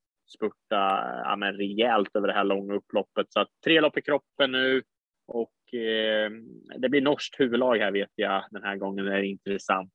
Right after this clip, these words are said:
och, eh, kort och gott så tycker jag en spelprocent just nu är ett skämt.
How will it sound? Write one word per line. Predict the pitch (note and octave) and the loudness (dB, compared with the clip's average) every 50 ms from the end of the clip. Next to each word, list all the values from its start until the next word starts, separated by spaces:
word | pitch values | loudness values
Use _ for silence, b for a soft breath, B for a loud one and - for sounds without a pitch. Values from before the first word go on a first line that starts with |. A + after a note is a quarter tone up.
| - - | -6 -2
och, | - - _ _ _ _ - G#2+ | -2 -2 _ _ _ _ -4 -2
eh, | G#2+ G#2+ G#2+ - G#2+ G#2 F#2+ - | 0 0 0 2 2 2 0 2
kort | - - C3+ - - | 2 2 2 2 0
och | A#2 G#2 | 0 4
gott | A#2+ A2+ G2+ _ | 4 2 2 _
så | _ - G#2 | _ -8 -4
tycker | - A2 G2 - - - | 0 0 -2 -2 -2 -4
jag | - A#2 G#2 G#2 - G#2+ | 0 0 0 2 2 0
en | A2 G#2+ G#2 | 0 0 -2
spelprocent | - - - G#2 A#2+ A2 - - A#2 - - G#2 G2 F#2+ - | -8 -10 -8 0 0 0 0 0 -4 -2 -2 -2 -2 0 -2
just | G2 F#2+ - - | -2 -2 -2 -4
nu | G2+ G2+ G2 | -4 -2 0
är | - F#2+ F#2+ | 2 2 2
ett | F#2+ F#2 - _ | 2 2 0 _
skämt. | - - - C3 C3 C3+ C3 B2 A#2 | -12 -6 0 2 4 4 4 2 -4